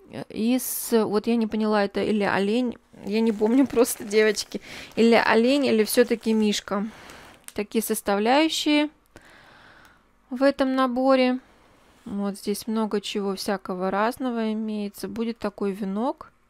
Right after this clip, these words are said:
Вот, то есть всё, всё для этого... Здесь имеются и ниточки, и принадлежности, и бусинки. Но это китайское, как вы понимаете, да, это не буцило и ничего такого.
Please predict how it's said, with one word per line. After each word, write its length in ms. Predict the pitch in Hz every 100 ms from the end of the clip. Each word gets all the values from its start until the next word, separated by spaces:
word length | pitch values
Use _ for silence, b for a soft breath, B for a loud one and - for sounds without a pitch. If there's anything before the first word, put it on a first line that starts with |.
| B B B B B B B B B _ _ _ b b b b b
Вот, 400 | 220 202 202 208 _
то 100 | 208
есть 240 | 202 -
всё, 580 | - - 233 226 214 208 -
всё 280 | - - 233
для 240 | 233 202
этого... 380 | 208 208 202 208 _ B B B B B
Здесь 380 | 202 - 214 -
имеются 680 | 220 208 202 196 - - 190
и 200 | - 190
ниточки, 680 | 196 254 - 233 - -
и 260 | 220 208 202
принадлежности, 1080 | - 196 190 202 226 262 254 226 226 - 208
и 120 | 196
бусинки. 600 | 190 226 247 220 208 208 B B B
Но 280 | 226 254 269
это 200 | 240 247
китайское, 680 | 240 - 247 196 - - 196
как 220 | - 220
вы 80 | 196
понимаете, 760 | - 220 240 277 302 226 - 214
да, 240 | 202 240
это 160 | 226 208
не 100 | 208
буцило 560 | 202 214 - 285 262
и 100 | 214
ничего 440 | 202 208 - 226 226
такого. 460 | 233 - 208 190